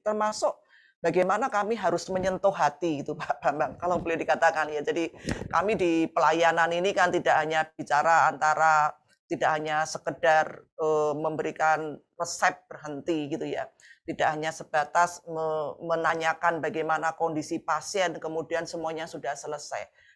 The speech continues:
tetapi bagaimana kesiapan kami, hati kami, seluruh karyawan yang ada di Rumah Sakit Dokter Karyadi ini memberikan hatinya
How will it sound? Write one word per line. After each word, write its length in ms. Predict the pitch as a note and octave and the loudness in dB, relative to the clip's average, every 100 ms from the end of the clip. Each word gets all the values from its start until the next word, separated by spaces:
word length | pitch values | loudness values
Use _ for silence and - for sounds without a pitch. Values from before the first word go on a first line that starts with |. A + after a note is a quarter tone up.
| - | -8
tetapi 320 | D#3 D#3+ F3 | -4 0 0
bagaimana 720 | D3 D3+ D3+ D3 F3+ G3 G3 _ | 0 0 0 0 0 0 -4 _
kesiapan 560 | F3 - D#3+ - D#3+ D3+ | -8 -2 0 2 0 0
kami, 480 | D#3+ E3 A3 C4+ - - - - | -2 -2 -6 -10 -16 -20 -4 0
hati 320 | D#3+ F3 - | 2 0 0
kami, 400 | D#3+ D#3 F#3+ C4 | -2 -2 -6 -8
seluruh 560 | C4 E3 E3 D#3+ A#3+ - - _ _ | -6 -4 -2 2 0 0 -12 _ _
karyawan 640 | - F3 E3+ E3 E3+ A3 F3+ | 2 2 4 2 2 0 -2
yang 160 | D3+ | -6
ada 240 | D3+ D3 D3+ | -6 -6 -8
di 400 | D#3 D3+ C#3+ C#3 | -4 -4 -4 -6
Rumah 240 | E3+ F3+ | -6 -6
Sakit 320 | F3 E3 E3 | -8 -10 -10
Dokter 160 | D3+ D3+ | -8 -6
Karyadi 640 | D3+ D3+ C#3+ D3 D3+ - | -4 -4 -4 -8 -10 -10
ini 240 | D3+ F#3 F3+ _ - - | -6 -6 -8 _ -20 -4
memberikan 480 | F3 D3+ D#3 - D#3 | -2 0 -2 -2 -4
hatinya 640 | - D#3+ - G#3+ F#3 C3+ | -4 -8 -4 -4 -4 -6